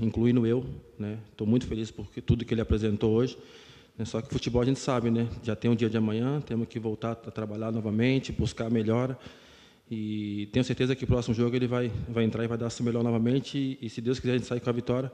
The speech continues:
porque ele é um menino muito abençoado, trabalha muito, então a confiança é total em cima dele. E quanto ao torcedor, como eu falei, o, o, o torcedor do Atlético é isso, cara. A gente não pode deixar isso morrer, né? Claro que você mencionou o valor do ingresso,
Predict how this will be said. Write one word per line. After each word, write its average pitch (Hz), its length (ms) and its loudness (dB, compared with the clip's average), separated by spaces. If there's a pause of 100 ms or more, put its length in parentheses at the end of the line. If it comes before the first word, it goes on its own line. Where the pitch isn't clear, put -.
(560)
porque 117 200 0
ele 120 80 4
é - 20 6
um 123 60 6
menino 123 200 6
muito 127 220 4
abençoado, 123 640 0
trabalha 113 420 -2
muito, 120 320 4
então 120 540 0 (380)
a 104 140 -10
confiança 117 580 0
é - 20 -12
total 120 340 -2
em 120 60 -2
cima 117 260 -2
dele. 113 220 -2 (560)
E 131 80 -4
quanto 131 220 2
ao 139 60 2
torcedor, 143 460 4
como 160 240 0
eu 147 80 -8
falei, 156 300 0
o, 117 100 0 (100)
o, 110 260 -2
o 110 60 -4
torcedor 135 340 0
do 143 60 4
Atlético 139 360 0
é 139 60 2
isso, 123 240 -2
cara. 107 160 -6
A - 20 -4
gente 110 140 -6
não 113 80 2
pode 127 200 2
deixar 123 280 0
isso 120 180 -4
morrer, 120 500 2
né? 113 160 0
Claro 113 240 -2
que - 120 -12
você - 100 -2 (160)
mencionou 117 640 4
o 113 80 0
valor 113 300 4
do 117 80 2
ingresso, 113 460 -2